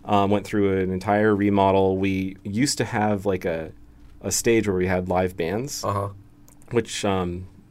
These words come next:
Speaker 1: which I honestly really wish that we still had.
Speaker 2: Right.
Speaker 1: But there was demand for more room for games.
Speaker 2: Yeah.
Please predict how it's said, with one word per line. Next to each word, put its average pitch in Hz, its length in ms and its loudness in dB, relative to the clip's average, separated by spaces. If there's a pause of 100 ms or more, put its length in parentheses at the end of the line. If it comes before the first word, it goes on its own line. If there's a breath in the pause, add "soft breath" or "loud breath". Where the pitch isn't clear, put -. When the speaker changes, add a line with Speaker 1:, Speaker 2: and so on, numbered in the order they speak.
(140)
Speaker 1:
which 98 160 -4
I 92 180 2 (380)
honestly 95 280 -4
really 90 220 -4
wish 92 280 -8
that 107 100 -8
we 101 80 -8
still 101 240 -2
had. 123 360 0
Speaker 2:
Right. 104 320 -4 (120)
Speaker 1:
But 95 320 0
there 92 120 2
was 90 200 0
demand 90 400 -2
for - 120 -10
more 90 200 -2
room 87 180 -8
for 95 140 -10
games. 90 480 -4
Speaker 2:
Yeah. 190 200 2